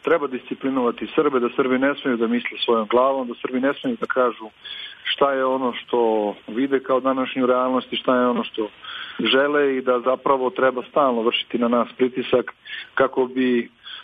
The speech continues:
se stvorili neki novi drugačiji Srbi po meri i aršinu, e, albanskih političkih lidera radikalnih, e, a ne da Srbi, e, zastupaju i brane svoje interese onako kako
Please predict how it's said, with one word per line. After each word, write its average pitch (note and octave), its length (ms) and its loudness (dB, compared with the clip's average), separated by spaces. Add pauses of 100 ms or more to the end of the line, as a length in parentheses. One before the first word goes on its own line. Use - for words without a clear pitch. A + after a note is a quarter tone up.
(420)
se B2 120 2
stvorili C3 360 2
neki B2 220 0
novi C3+ 260 2
drugačiji B2 540 0
Srbi B2+ 260 -2
po B2 160 -4
meri B2+ 400 2
i A#2 80 2
aršinu, C3 480 -2
e, A2 60 -4 (680)
albanskih A#2 680 0
političkih - 580 -2
lidera B2+ 320 2
radikalnih, C3 680 0
e, - 80 -18 (560)
a A#2 340 4
ne C3+ 420 0
da A#2 460 2 (100)
Srbi, A#2+ 320 2
e, A2 80 -6 (420)
zastupaju A#2+ 540 2
i A#2 100 0
brane B2 360 0
svoje A#2+ 180 2
interese B2 420 -4
onako A#2 260 -4
kako A2 420 0